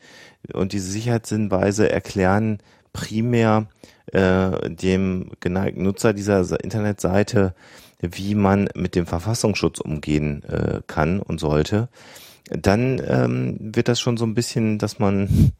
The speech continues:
<laughs> ins Nachdenken kommt letztendlich, äh, und, äh, denkt, „Hm, worum geht's denn da genau?“ Und, ähm,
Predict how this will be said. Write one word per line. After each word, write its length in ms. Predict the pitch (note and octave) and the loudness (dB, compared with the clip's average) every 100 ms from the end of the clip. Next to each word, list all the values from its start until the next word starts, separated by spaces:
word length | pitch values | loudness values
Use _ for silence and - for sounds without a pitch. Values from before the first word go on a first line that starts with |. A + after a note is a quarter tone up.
| - - | -8 -20
<laughs> 260 | - - | -20 -6
ins 240 | - G2 F#2+ | -4 -2 2
Nachdenken 600 | F#2+ A#2 - E2 - - | 2 4 2 2 0 -2
kommt 420 | - D#2+ F#2 - - | 0 0 -2 -10 -6
letztendlich, 800 | F2 E2+ - - E2 - A2+ - - - - - - | -6 -4 -4 -2 0 0 0 -2 -16 -20 -20 -20 -2
äh, 140 | F2+ F2+ | 2 4
und, 440 | F2+ - F#2 F2 | 4 2 0 0
äh, 200 | C#2+ E2 | 0 2
denkt, 380 | F2 F2+ F#2+ - | 2 2 0 -6
„Hm, 280 | - D2+ C#2 - | -4 -4 -6 -12
worum 320 | D#2+ E2 F2 E2 | -12 -4 -4 0
geht's 240 | G#2+ - | -2 -2
denn 180 | - D2+ | -2 0
da 120 | - | 0
genau?“ 520 | C2+ C#2+ C#2+ D#2 G2+ - - - - | 0 0 2 2 0 -4 -20 -20 -12
Und, 280 | - F#2+ F#2+ - | -2 0 0 2
ähm, 460 | F2+ F#2 F#2 F#2+ | 2 4 0 -2